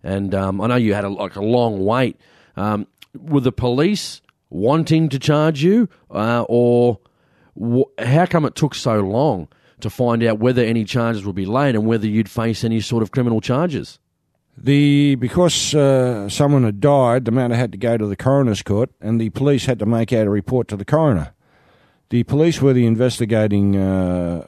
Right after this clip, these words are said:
Speaker 2: agents. They investigated the crime. They're the professional investigators.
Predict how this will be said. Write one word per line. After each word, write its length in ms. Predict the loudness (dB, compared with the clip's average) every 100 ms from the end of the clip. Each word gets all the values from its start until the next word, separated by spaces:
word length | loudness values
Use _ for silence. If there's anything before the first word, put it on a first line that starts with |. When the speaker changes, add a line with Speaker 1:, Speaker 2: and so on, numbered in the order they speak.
| _ -4
Speaker 2:
agents. 640 | -2 0 -2 -4 -10 -14 -18 -8
They 180 | -4 -2
investigated 720 | 0 -2 -4 -4 -2 -2 -6
the 60 | -4
crime. 320 | -2 0 2
They're 120 | 2
the 100 | 0
professional 520 | -2 0 0 0 -2 -2
investigators. 760 | 0 -2 -2 -6 -4 -6 -8